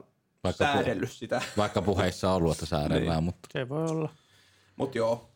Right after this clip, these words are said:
Speaker 2: semmoista, semmonen tekniikkavartti.
Speaker 3: Ei voi
Speaker 2: Ei se
Speaker 3: tietää.
Speaker 2: ollut kyllä ihan varttia, mut
Speaker 1: <laughs> Jatketaan se vartti, ei.
Speaker 3: Mut e-, Ethereum, jos tällä hetkellä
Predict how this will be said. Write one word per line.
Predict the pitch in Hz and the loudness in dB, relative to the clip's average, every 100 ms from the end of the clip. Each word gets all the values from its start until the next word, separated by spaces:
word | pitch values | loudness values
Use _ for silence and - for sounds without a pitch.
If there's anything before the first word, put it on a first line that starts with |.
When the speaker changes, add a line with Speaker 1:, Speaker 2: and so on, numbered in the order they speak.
| _ - - _ _ - | _ -14 -14 _ _ -8
Speaker 2:
semmoista, | 117 120 117 - | -4 0 0 -2
semmonen | - 151 147 139 | -2 2 4 2
tekniikkavartti. | 151 147 131 123 131 120 139 - - - - - | 0 0 -2 0 0 0 -2 -10 -16 -16 -14 -10
Speaker 3:
Ei | 151 151 | -6 -4
voi | |
Speaker 2:
Ei | 170 | -6
se | - | -4
Speaker 3:
tietää. | 214 202 147 | -2 0 -2
Speaker 2:
ollut | 131 | 0
kyllä | 139 | 0
ihan | 123 127 | 0 -2
varttia, | 139 - - 170 | -4 -4 -8 -6
mut | 160 - - _ - | -6 -10 -18 _ -2
Speaker 1:
<laughs> | 107 107 110 110 - - - _ _ 120 | 0 2 2 0 -2 -18 -20 _ _ -2
Jatketaan | 151 160 160 82 | 0 0 2 0
se | 82 | 2
vartti, | 76 - - | -2 -4 -10
ei. | 85 | -4
Speaker 3:
Mut | 175 202 | -2 0
e-, | 202 185 | 0 -2
Ethereum, | 190 175 160 151 156 | -2 -2 0 0 0
jos | 165 165 165 - 190 | 0 -2 -4 -8 -8
tällä | 165 151 | -4 -2
hetkellä | 143 - 147 143 | -4 -4 -6 -6